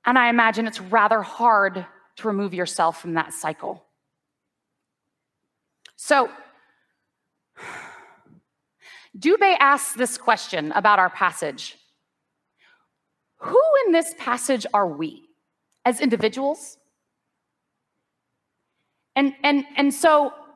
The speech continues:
I want to go back through the passage, again, with our Dubé glasses on, my lenses trained to the suffering of women and girls, which I'd always seen, but this new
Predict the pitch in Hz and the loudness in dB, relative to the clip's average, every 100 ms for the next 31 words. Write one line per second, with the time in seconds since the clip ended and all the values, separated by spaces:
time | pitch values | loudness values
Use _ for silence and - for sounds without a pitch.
0 | _ _ _ 254 269 320 381 277 247 285 | _ _ _ 0 4 4 4 0 0 0
1 | 208 - 254 254 - - - 233 220 214 | 0 2 4 4 -2 -16 -6 -4 -4 -6
2 | - 180 - - - - - _ _ _ | -4 -4 -4 -12 -12 -16 -16 _ _ _
3 | _ - - _ - 247 214 269 240 233 | _ -20 -20 _ -4 -2 2 2 2 2
4 | 214 208 196 180 - _ _ _ 165 254 | 2 2 2 -4 -16 _ _ _ -4 -2
5 | 240 240 208 214 220 220 233 202 214 196 | 2 2 2 4 4 2 -2 -4 0 2
6 | 190 180 190 196 202 214 214 214 214 202 | 4 2 0 -6 -2 0 2 0 -2 -2
7 | 208 190 - - _ - - 233 220 180 | -2 -2 -8 -14 _ -8 -2 -2 -2 -4
8 | 170 190 196 _ _ _ _ _ _ _ | -6 -8 -12 _ _ _ _ _ _ _
9 | _ _ _ _ - 254 233 226 - 254 | _ _ _ _ -10 -6 -2 -2 2 2
10 | 240 247 240 233 214 190 226 220 208 196 | 2 0 0 0 -2 0 0 0 0 -2
11 | 196 220 185 165 185 - - 220 233 226 | 0 2 2 0 -4 -10 -10 -2 2 4
12 | 277 185 160 - 175 156 160 165 _ _ | 2 0 -6 -6 -6 -4 -6 -10 _ _
13 | - - 262 311 262 262 294 359 494 622 | 2 2 2 -2 0 0 2 2 2 2